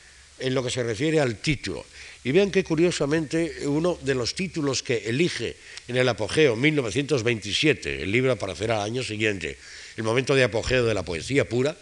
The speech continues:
cuando aparece lo más nuevo, lo más europeo, la Bauhaus, en la arquitectura, etcétera. Curiosamente, el libro ha pensado llamarlo, en una de las ocasiones, Poemas impuros.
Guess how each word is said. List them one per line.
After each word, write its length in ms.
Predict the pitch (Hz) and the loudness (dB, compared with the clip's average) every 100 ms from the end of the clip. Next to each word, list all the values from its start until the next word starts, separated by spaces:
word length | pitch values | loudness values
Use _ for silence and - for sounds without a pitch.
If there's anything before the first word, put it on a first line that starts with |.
| - - - | -18 -18 -8
cuando 200 | 120 98 | -4 -2
aparece 300 | 101 110 135 | -2 0 0
lo 160 | 123 | 0
más 180 | 113 107 | 0 -2
nuevo, 360 | 117 139 120 120 | 2 2 2 0
lo 100 | 104 | -4
más 240 | 120 - - - | -4 -6 -10 -8
europeo, 600 | 107 104 101 - 131 123 | -2 0 0 0 2 2
la 100 | 113 | -2
Bauhaus, 760 | 104 123 104 - 117 135 113 117 | 0 -2 -2 -4 -2 -2 -4 -6
en 100 | 110 | -6
la 80 | 110 | -6
arquitectura, 600 | 95 110 104 - 156 123 | -6 -6 -6 -2 -2 -2
etcétera. 440 | 104 120 120 151 - - - - - - | -4 -2 -2 -2 -6 -18 -16 -18 -12 0
Curiosamente, 760 | 143 165 180 165 135 160 143 | 2 4 4 2 2 2 4
el 80 | 139 | 4
libro 280 | 175 180 165 | 4 4 2
ha 140 | 156 | 2
pensado 340 | 165 147 143 147 | 0 0 2 2
llamarlo, 560 | 127 131 147 139 143 - | 2 4 4 4 2 2
en 120 | 113 | 2
una 180 | 151 131 | 2 2
de 80 | 101 | -2
las 140 | 98 | -4
ocasiones, 340 | 113 113 170 | -4 0 -2
Poemas 420 | 131 165 190 190 - | 2 2 4 2 -2
impuros. 760 | 147 135 208 170 104 - - | -4 -2 0 0 0 -2 -4